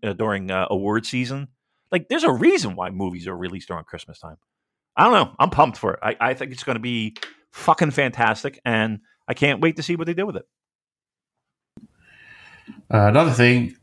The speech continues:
Speaker 2: I can't wait to see is the main event of this, uh, Road to Tokyo Dome show, which is the Never Openweight Six-Man Tag Team Championship match with the,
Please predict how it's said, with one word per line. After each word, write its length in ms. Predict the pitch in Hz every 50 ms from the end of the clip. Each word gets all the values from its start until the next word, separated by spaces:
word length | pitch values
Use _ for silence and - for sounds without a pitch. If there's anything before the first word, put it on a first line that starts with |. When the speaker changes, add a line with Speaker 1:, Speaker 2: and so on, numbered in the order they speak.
| _ _ _ _ _ -
Speaker 2:
I 140 | 120 120 135
can't 260 | 131 - - 95 87
wait 160 | 92 95 95 -
to 80 | 101
see 200 | 98 110 110 101
is 120 | 107 135 117
the 80 | 143
main 240 | 139 185 214 214 160
event 300 | 123 151 190 202 123 110
of 240 | - - 107 98 -
this, 260 | 107 104 - - -
uh, 160 | 107 101 101 101
Road 240 | 104 104 104 101
to 120 | - 110 104
Tokyo 340 | - - 104 101 - 104 101
Dome 200 | 101 104 101 98
show, 240 | 95 - 107 104 104
which 280 | 104 107 104 - -
is 400 | - 110 107 107 101 - - - -
the 260 | 113 113 110 107 - 107
Never 260 | 117 139 180 202 -
Openweight 420 | 117 135 135 - 135 107 113 123 127
Six-Man 380 | - 143 123 - - 123 113
Tag 220 | - - 120 110 -
Team 160 | - 107 101
Championship 560 | - - 107 101 - - 98 - - 101 -
match 280 | 98 104 - - - -
with 140 | 107 104 -
the, 220 | 104 101 98 95